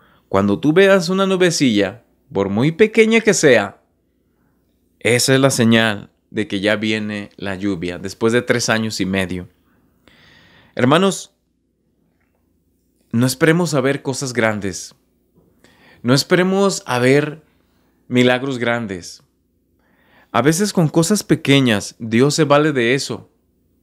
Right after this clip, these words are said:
para hacer sus obras.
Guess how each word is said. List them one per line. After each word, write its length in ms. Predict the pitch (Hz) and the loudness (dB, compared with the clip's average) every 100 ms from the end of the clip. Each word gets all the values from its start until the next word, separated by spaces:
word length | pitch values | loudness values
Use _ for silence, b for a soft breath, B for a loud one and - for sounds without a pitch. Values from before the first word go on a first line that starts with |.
| _ _ _ - | _ _ _ -4
para 180 | 113 107 | -2 -2
hacer 440 | - 117 123 117 _ _ _ | -2 -2 -2 -8 _ _ _
sus 280 | - 113 - | -6 -4 2
obras. 520 | 98 85 87 - - | 0 0 -8 -12 -20